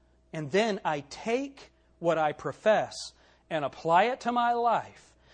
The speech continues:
I travel with it, I think about it, I live it, I take it with me to worship, I take it with me home, I take it with me into trouble, and then I grow in wisdom and in grace, and I'm filled with the Spirit of God,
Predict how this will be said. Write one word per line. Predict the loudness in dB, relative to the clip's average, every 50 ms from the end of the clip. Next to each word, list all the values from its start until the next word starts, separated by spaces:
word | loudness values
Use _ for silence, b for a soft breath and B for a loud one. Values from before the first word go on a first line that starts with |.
| b b b
I | 4 4 4
travel | 4 -2 -8 -2 2 4 6 6 6 6 6 4 2
with | 2 0 -2 -4 -4 -10
it, | -16 -10 -2 -2
I | -2 -2
think | -2 0 2 2 2 4 2 2
about | 0 2 2 2 2 2 -2
it, | -4 2 6
I | 6 6
live | 6 4 4 6 6 6 6
it, | 4 -2 -2 B B B B B
I | 6 6 6
take | 8 4 4 4 6 4
it | 4 4
with | 6 4 4 4 4 2 0
me | 0 2 2 4
to | 4 2
worship, | 2 8 8 10 10 10 6 2 -4 -4 -6 -8 _ b b b
I | 6
take | 6 8 6 6 6 6
it | 2 2
with | 4 2 2 2 2
me | 2 2 2
home, | 6 8 10 10 10 10 8 6 2 -4 B B B B B
I | 4
take | 6 8 4 6 6
it | 4 2
with | 6 4 4 4 4 2
me | 2 2 4
into | 2 2 0 -4
trouble, | -6 -2 6 8 8 8 8 6 4 2 B B B B
and | 2 4 4
then | 8 10
I | 10 8 8
grow | 6 2 8 12 12 12 12 12 12 10
in | 8 8 6 6
wisdom | 6 6 6 6 4 4 4 4 4 4
and | 0
in | 0 -2
grace, | -4 0 8 10 10 10 10 8 4 2
and | 4 4
I'm | 4 2
filled | 0 2 4 6 6 6 6 4
with | 0 0 -2
the | -4 -6
Spirit | -6 -6 0 0 2 4 4 4
of | 2 2 4 6
God, | 6 6 6 4 0 -4